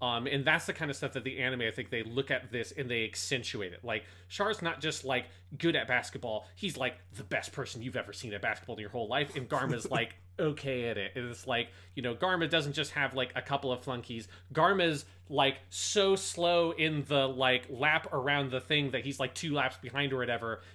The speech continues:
Speaker 1: But there's, like, fifty people behind him just slowly jogging. Um, those kinds of things are exaggerated to really build out that gap and make it very distinct and more extreme and more comedic, um, for the anime version, which I think is a, a pretty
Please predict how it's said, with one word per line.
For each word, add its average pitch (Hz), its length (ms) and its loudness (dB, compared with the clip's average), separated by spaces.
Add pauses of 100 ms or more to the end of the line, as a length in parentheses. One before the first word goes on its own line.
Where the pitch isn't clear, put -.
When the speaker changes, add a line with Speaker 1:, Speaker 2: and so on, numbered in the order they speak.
Speaker 1:
But 147 120 0
there's, 139 300 2
like, 131 160 0 (160)
fifty 151 300 -2
people 139 320 -6
behind 127 360 -2
him 113 100 -8
just 127 220 -6
slowly 123 320 -2
jogging. 110 540 -2 (340)
Um, 113 340 0
those 147 220 0
kinds 143 220 -2
of 127 80 -10
things 127 240 -4
are 117 80 -4
exaggerated 113 720 -2
to 120 80 -10
really 113 640 -4
build 120 380 -2
out 113 240 -6
that 110 280 -4
gap 107 360 -2 (240)
and 117 100 -8
make 120 180 -4
it - 120 -6 (160)
very 120 540 0
distinct 113 500 -8
and 107 120 -6
more 110 200 -8
extreme 104 340 -10
and 104 100 -8
more 104 140 -8
comedic, 110 460 -8 (460)
um, 98 380 -6
for 104 180 -10
the 104 180 -12
anime 101 300 -8
version, 90 360 -14
which 90 160 -12
I 101 80 -8
think 104 220 -12
is 95 120 -10
a, 101 180 -8
a 117 60 -8
pretty 104 400 -8